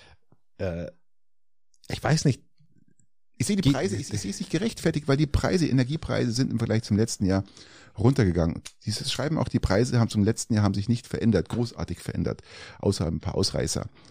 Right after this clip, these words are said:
Speaker 2: Aber das ist für mich einfach, einfach nur grundlegende Abzocke.
Speaker 1: Das ist Geldmacherei, das ist purer, äh, Bourgeoisismus an dieser
Speaker 2: Bourgeoisismus,
Speaker 1: Stelle.
Speaker 2: ja. Zumal man, man muss auch hinterfragen, okay,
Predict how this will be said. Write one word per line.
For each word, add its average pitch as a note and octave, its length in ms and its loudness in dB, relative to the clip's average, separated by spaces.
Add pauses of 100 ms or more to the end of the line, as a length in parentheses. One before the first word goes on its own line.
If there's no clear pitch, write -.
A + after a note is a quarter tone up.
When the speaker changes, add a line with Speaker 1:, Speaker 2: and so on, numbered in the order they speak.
(160)
Speaker 2:
Aber F2 200 0
das G#2 100 4
ist G#2+ 100 0
für - 120 -6
mich B2+ 320 2
einfach, A2+ 440 -2
einfach A#2 200 0
nur A2 140 2
grundlegende B2 800 -2
Abzocke. - 500 -6
Speaker 1:
Das - 200 -10
ist - 240 -12
Geldmacherei, F2+ 720 -6
das F#2+ 160 -4
ist - 220 -6 (160)
purer, G#2 500 -4 (420)
äh, F2 300 -8 (920)
Bourgeoisismus - 1040 -6 (320)
an F2+ 120 -8
dieser C#3+ 220 -8
Speaker 2:
Bourgeoisismus, C3 320 -10
Speaker 1:
Stelle. F2 120 -14 (120)
Speaker 2:
ja. - 60 -20 (480)
Zumal C#3+ 260 2
man, C#3 180 4 (440)
man A#2 120 2
muss A2+ 140 0
auch - 120 -6
hinterfragen, F#2+ 760 0
okay, - 340 -2